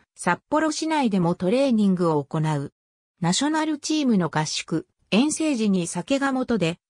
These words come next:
チームメイトやコーチに暴行を働き、メンバーを外されたことがあった。五人の女性と結婚、離婚を六回繰り返し、二千四年八月には、飲み友達を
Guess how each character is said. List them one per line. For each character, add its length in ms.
チ 160
ー 140
ム 120
メ 180
イ 20
ト 160
や 160
コ 140
ー 60
チ 140
に 160
暴 220
行 320
を 80
働 400
き、 260
メ 180
ン 100
バ 140
ー 40
を 60
外 260
さ 140
れ 100
た 140
こ 100
と 120
が 140
あ 40
っ 80
た。 220
五 120
人 300
の 100
女 160
性 240
と 140
結 320
婚、 320
離 180
婚 300
を 80
六 220
回 240
繰 100
り 140
返 240
し、 280
二 140
千 300
四 140
年 260
八 260
月 240
に 220
は、 180
飲 160
み 140
友 240
達 300
を 160